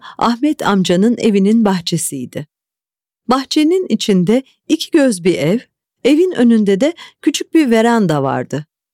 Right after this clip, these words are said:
O bahçeye gitmeye özellikle tavşanları sevmek için can atardık.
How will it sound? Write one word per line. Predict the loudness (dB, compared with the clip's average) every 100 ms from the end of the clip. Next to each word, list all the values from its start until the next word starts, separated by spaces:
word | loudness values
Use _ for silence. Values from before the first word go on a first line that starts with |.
| _ _ _ _ -4
O | 0
bahçeye | 0 -2 0 2 2
gitmeye | 0 0 0 2
özellikle | 0 0 0 2 2 0 0
tavşanları | 0 0 0 2 2 0
sevmek | 0 2 2 0
için | -2 0 2
can | 2 0
atardık. | -2 -2 -6 -6 -12 _